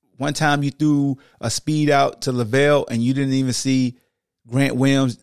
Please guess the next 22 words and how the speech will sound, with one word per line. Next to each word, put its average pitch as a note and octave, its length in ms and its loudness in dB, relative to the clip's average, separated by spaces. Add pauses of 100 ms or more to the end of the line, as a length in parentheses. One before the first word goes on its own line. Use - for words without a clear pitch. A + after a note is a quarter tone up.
oh, A2+ 160 -2
and - 240 -8
I G2+ 80 -8
think D#3 160 -2
his A#2+ 80 -2
name's F2+ 180 -4
Grant, F#2+ 160 -6
what, F#2+ 160 -2
number A2+ 220 -2
eight, A#2 200 -2
Williams, A2+ 440 -2
just A#2 220 -2
sitting C#3 340 -2
there, A#2+ 360 -2
heavy D3+ 380 0
outside, A#2 600 0 (400)
rolling C#3 360 2
up C#3 140 0
the A#2+ 60 -2
play B2 200 2
cover G#2+ 280 -2
two. E2+ 280 -10